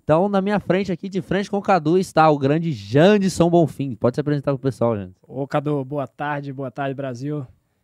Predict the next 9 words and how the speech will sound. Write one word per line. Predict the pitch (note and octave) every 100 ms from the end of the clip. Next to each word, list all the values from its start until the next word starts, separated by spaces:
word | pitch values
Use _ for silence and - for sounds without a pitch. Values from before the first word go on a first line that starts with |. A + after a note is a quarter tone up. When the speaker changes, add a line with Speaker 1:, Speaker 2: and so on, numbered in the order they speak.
| _ _
Speaker 2:
É... | A2 A2 A#2 A#2 A2+ A2 - - - _ _ _ _
Fico | _ B2 A#2+
muito | B2 -
feliz | B2+ A#2+ C3+ B2+ - - _ _ _ _ _ _ _ _ _ _
pela | - A#2
oportunidade | A2 A2+ B2 A#2+ B2
de | A#2+
estarmos | - A#2+ B2 A#2
aqui, | A2+ B2+ A#2+